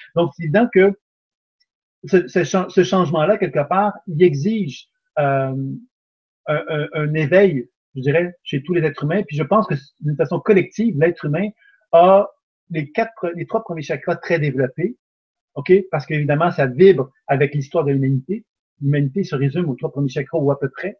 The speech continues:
hein ? Les guerres et tout ça, c'est dans les trois premiers chakras. Et quand on aborde le chakra du cœur, on aborde vraiment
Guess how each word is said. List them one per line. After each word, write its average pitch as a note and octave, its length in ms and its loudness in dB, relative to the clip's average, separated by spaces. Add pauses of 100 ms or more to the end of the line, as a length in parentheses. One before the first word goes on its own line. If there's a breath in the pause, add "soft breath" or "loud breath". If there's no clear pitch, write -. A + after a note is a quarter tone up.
(100)
hein ? C3+ 100 -6 (380 soft breath)
Les C#3+ 120 2
guerres D3 320 2
et C3 100 0
tout F3+ 140 -10
ça, E3+ 40 -2
c'est C3+ 120 -8
dans C3+ 100 -2
les B2 120 -4
trois - 180 -4
premiers C#3 160 -4
chakras. C#3 360 -10 (340)
Et C#3 80 -8
quand G3 160 4
on F#3 40 6
aborde D#3+ 340 2
le C3+ 80 4
chakra F#3 340 -2
du C3+ 120 -8
cœur, E3 320 -2 (220 soft breath)
on D3 160 -2
aborde D#3 380 4
vraiment D3+ 320 -2